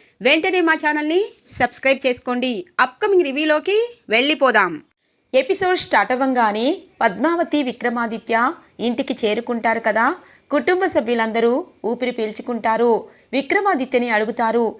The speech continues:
"ఇంతకీ నిన్ను కిడ్నాప్ చేసింది ఎవరు? పద్మావతి నీ దగ్గరికి ఎలా వచ్చింది? అసలు ఏమైంది?" అని అడుగుతారు కుటుంబ సభ్యులు. పద్మావతి మురళి గురించి నిజం చెప్పాలని ఇదంతా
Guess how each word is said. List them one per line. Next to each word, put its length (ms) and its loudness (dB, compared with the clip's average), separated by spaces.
"ఇంతకీ 420 2
నిన్ను 220 2
కిడ్నాప్ 540 -6
చేసింది 580 -2
ఎవరు? 420 2
పద్మావతి 760 0
నీ 100 0
దగ్గరికి 440 0
ఎలా 320 2
వచ్చింది? 580 -4
అసలు 240 2
ఏమైంది?" 800 0
అని 140 2
అడుగుతారు 420 0
కుటుంబ 380 -2
సభ్యులు. 580 0
పద్మావతి 800 0
మురళి 360 4
గురించి 680 -2
నిజం 260 -2
చెప్పాలని 680 0
ఇదంతా 420 2